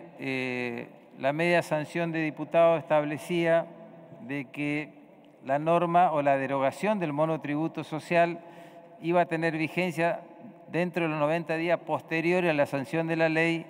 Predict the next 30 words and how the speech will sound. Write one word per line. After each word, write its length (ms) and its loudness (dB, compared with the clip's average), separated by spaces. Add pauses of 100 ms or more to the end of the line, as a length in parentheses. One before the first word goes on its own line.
(400)
porque 240 -2
había 180 2
un 100 0
compromiso 800 0
de 140 -2
palabra 720 2 (220)
del 160 -6
gobierno 480 -2
de 100 -2
mandar 380 0
un 160 -6
proyecto 560 -4
para, 320 2
de 100 -2
alguna 320 0
manera, 640 2
que 400 -4
los 140 -6
monotributistas 800 -6
sociales 500 -4
queden 320 0
encuadrados 640 4
dentro 560 -2 (600)
del 320 0
esquema 420 0
tributario 600 0
y 80 -4
que 140 -6
no 340 0
vayan, 500 0